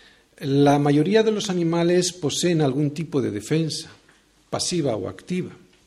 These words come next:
pero las ovejas no. Hasta su balido da pena escucharlo y no produce ningún temor, ¿no? Be. Las ovejas no tienen garras, no tienen colmillos que desgarren,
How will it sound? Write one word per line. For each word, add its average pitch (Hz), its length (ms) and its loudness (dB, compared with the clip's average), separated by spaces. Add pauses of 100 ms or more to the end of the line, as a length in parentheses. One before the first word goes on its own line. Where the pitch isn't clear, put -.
(460)
pero 151 160 6
las 151 180 6
ovejas 180 340 0
no. 180 180 -4 (840)
Hasta 143 440 -2
su 151 240 2
balido 196 420 4
da 165 240 2
pena 143 640 -2
escucharlo 147 760 -4
y 135 60 -2
no 143 160 0
produce 135 500 -6
ningún 113 720 -10
temor, 90 380 -12 (320)
¿no? 160 160 -12 (260)
Be. 214 720 -6 (1700)
Las 131 180 -2
ovejas 147 320 2
no 131 140 -2
tienen 117 280 -4
garras, 160 560 2 (360)
no 165 240 0
tienen 196 400 2
colmillos 156 680 2
que 135 140 -4
desgarren, 123 800 0